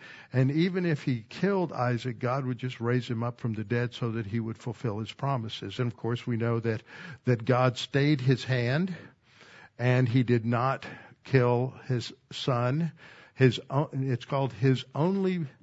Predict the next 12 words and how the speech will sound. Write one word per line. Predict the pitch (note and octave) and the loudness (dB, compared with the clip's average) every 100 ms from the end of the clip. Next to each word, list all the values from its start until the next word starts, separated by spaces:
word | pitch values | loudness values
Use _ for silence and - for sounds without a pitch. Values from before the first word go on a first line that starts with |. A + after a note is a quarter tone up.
| _ - _ | _ -20 _
Son, | - - D3+ A#2 G2 F#2+ - - - - _ | -18 -4 -2 -2 -4 -10 -16 -18 -20 -20 _
emphasizing | C3 C3+ C3+ - C3 B2+ A#2+ B2+ | -2 -2 -2 -4 -2 -2 -2 -4
that | A2+ A2 | -4 -4
He | A#2 B2+ | -2 -2
is | A#2 | -2
a | A#2 | -6
picture | - - G#3 - - A#2+ F#2 - _ _ - - _ _ _ - | -6 -6 -6 -6 -8 -8 -10 -16 _ _ -20 -20 _ _ _ -2
for | A2+ A2+ | 0 2
us | A#2 A#2 - - - | 0 0 -2 -10 -2
of | A#2 A2+ G2+ B2 A#2 | -2 -2 -6 -14 -2
the | A#2 A#2 A2+ A2+ A2 - | 2 4 2 0 -6 2
coming, | E3+ F3+ C3+ G2 G#2 | 4 6 4 0 -8